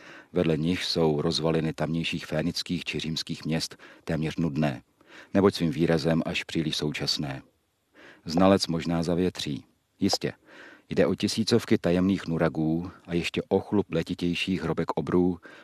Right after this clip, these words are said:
obdivuhodných megalitických staveb, z nichž některé pamatují totéž, co nejstarší sardinský olivovník, asi čtyři tisíce let.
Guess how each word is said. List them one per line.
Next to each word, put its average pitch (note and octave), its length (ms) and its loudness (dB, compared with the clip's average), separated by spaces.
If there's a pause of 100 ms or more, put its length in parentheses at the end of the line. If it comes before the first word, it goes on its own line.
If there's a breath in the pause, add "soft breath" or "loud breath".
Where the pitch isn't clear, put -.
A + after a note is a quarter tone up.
(160 loud breath)
obdivuhodných E2+ 760 2
megalitických E2+ 680 0
staveb, F#2 300 -2 (500 loud breath)
z - 80 -8
nichž F2 180 0
některé F#2+ 340 2
pamatují F2 440 2
totéž, E2+ 460 0
co - 140 -4
nejstarší E2 500 -2
sardinský E2 560 -2
olivovník, C#2+ 680 -2 (260)
asi F2+ 220 0
čtyři D#2+ 300 -4
tisíce - 400 -6
let. - 300 -8